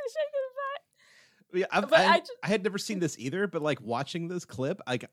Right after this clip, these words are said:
Speaker 2: I really wanna watch this movie now. <laughs> I think it's
Speaker 1: I
Speaker 2: something
Speaker 1: know,
Speaker 2: I might
Speaker 1: it
Speaker 2: enjoy.
Speaker 1: seems amazing. And there's probably a big squid. Uh, but it's just such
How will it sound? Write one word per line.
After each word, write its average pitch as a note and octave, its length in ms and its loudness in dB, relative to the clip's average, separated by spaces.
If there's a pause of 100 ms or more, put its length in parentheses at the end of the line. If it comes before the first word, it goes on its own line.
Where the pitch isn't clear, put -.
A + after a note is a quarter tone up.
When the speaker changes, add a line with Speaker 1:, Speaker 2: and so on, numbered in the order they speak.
(160)
Speaker 2:
I F#3+ 120 -4
really C3+ 240 0
wanna C3 200 0
watch A#2+ 220 -4
this G#2+ 140 -12
movie G#2+ 220 -12
now. - 320 -6
<laughs> - 60 -10
I D#3+ 80 -4
think F3 180 -2
it's - 140 -6
Speaker 1:
I C#4+ 60 10
Speaker 2:
something D#4 160 8
Speaker 1:
know, G#4 60 10
Speaker 2:
I D#4 40 12
might - 60 8
Speaker 1:
it - 40 2
Speaker 2:
enjoy. A#2+ 280 -2
Speaker 1:
seems E4+ 260 0
amazing. A#3 1080 -2
And G#3 120 -6
there's A#3+ 280 -4
probably D4 300 2
a A#3 60 0
big G3+ 200 -8
squid. A3 720 -4 (540)
Uh, A#3 380 4 (800)
but D4+ 120 2
it's E4 140 0
just - 160 4
such B4 140 2